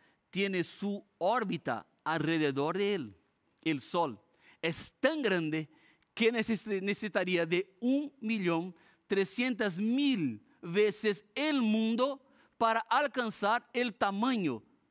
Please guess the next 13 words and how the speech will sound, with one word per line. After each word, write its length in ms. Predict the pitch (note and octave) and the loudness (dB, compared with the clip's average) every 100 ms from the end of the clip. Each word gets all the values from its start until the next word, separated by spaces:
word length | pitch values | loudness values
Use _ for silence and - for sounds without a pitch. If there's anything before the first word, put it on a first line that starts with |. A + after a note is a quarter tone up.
| _ | _
del 180 | D3 C3 | -4 -2
Sol. 340 | - A#2+ F#2 F2+ _ _ _ _ _ _ _ _ _ _ _ _ _ _ _ _ _ C#4+ _ - | -2 -4 -4 -12 _ _ _ _ _ _ _ _ _ _ _ _ _ _ _ _ _ -20 _ -2
El 160 | E3+ | -2
Sol 380 | - F#3+ E3+ A2+ _ _ _ | 0 0 0 -2 _ _ _
viaja 600 | C3 C3+ E3+ F3+ - E3 - _ _ | -12 -2 0 0 -2 -8 -8 _ _
en 160 | - D#3+ | -4 -2
el 120 | D#3 | 0
espacio 420 | D3+ - - G3+ E3 | -2 -4 -4 -4 -4
sideral 560 | F#3 E3 C3 D#3 D#3+ - _ | -4 -2 0 0 -2 -10 _
a 160 | - D#3 | -2 0
una 300 | F#3+ A3 G3 | 0 -2 -2
velocidad 840 | E3 E3+ E3+ - D3 C3+ E3+ G3 - | 0 0 -2 -2 -2 0 0 0 -4
de 360 | D3 C#3+ D#3 | -8 -2 -2